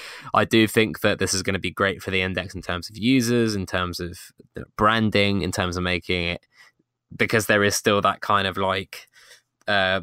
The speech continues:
dodgy mist <laughs> surrounding it. I think maybe that will clear slightly during the World Cup. Maybe if we see some, some big adverts going on during that time, then this could be a really, really big moment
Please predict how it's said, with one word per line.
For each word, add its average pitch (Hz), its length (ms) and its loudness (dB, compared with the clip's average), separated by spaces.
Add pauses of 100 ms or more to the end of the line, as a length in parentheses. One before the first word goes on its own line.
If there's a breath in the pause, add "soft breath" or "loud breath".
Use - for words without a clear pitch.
(440)
dodgy 98 720 2
mist 104 500 -4
<laughs> - 60 -2
surrounding 127 560 2
it. 123 200 2 (220 loud breath)
I 107 100 2
think 110 300 0
maybe 107 340 4
that 104 180 2
will 98 140 -2
clear 104 420 0
slightly 95 640 0 (400 loud breath)
during 107 240 4
the 92 80 0
World 92 240 2
Cup. 92 300 0
Maybe 92 260 -2
if 90 100 -6
we 95 120 -4
see 92 160 -2
some, 90 420 -6 (220)
some 92 340 -6
big 98 200 0
adverts 92 440 -2
going 90 260 -2
on 90 220 -4
during 98 380 0
that - 160 -8
time, 92 400 -2 (260 loud breath)
then 104 140 4
this 113 120 4
could - 160 0
be 107 140 4
a 104 80 4
really, 131 640 4
really 101 500 0 (260)
big 101 440 2 (320 loud breath)
moment 101 600 2